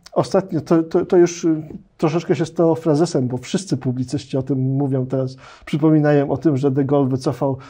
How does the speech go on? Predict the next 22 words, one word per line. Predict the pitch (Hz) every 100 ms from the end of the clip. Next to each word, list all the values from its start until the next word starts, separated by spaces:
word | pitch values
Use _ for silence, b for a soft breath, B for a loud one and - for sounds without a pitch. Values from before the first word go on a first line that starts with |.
| B -
e, | 139 135 139
Francję | 135 151 139 139
ze | 139
struktur, | 135 147 - 147 139
e, | 135 135
wojskowych | 131 135 - 143 139 -
nato. | 147 131 156 214 B B B -
E, | 147 143 151 - - -
ale | 160 190
on | 165
robił | 165 170
przecież | 175 170 175
dużo | 151 139 185
więcej. | 247 - 170
On | 151
prowadził | 165 143 151
rzeczywiście | 180 165 147 151 - 165
niezależną | 165 147 156 147 127 127 147
politykę. | - 151 170 - - 131 131 B B B _
E, | 143 131 131 135 135
starał | 139 - 156 156 160
się, | 160 156 185